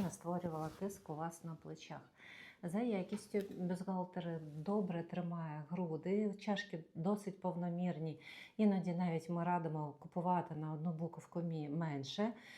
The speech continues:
Е, особливо це відчувається в великих об'ємах. Ем, нижня частина із щільної мікрофібри,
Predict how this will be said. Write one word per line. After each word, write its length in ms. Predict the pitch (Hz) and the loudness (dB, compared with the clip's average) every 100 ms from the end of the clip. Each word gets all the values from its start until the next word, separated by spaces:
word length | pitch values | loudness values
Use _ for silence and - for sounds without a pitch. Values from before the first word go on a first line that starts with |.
| - _ | -20 _
Е, 160 | - 175 | 2 2
особливо 440 | 170 180 190 190 180 | 2 2 4 6 4
це 200 | 185 175 | 2 0
відчувається 640 | 170 175 175 175 170 180 | 0 0 2 2 2 2
в 40 | |
великих 460 | 170 170 165 165 - | 4 2 2 -2 -2
об'ємах. 640 | 170 156 165 160 156 - - | -2 0 0 0 -2 -6 -4
Ем, 480 | 160 151 147 151 143 - _ _ _ - - | -2 0 0 -2 -4 -10 _ _ _ -8 2
нижня 340 | 190 196 190 | 2 4 0
частина 480 | - 180 - 214 190 | 0 -2 2 4 4
із 240 | - 196 | 2 0
щільної 540 | - - 214 190 180 165 | -2 2 4 4 2 2
мікрофібри, 800 | 165 - 190 185 240 262 240 | 0 0 -2 0 0 2 0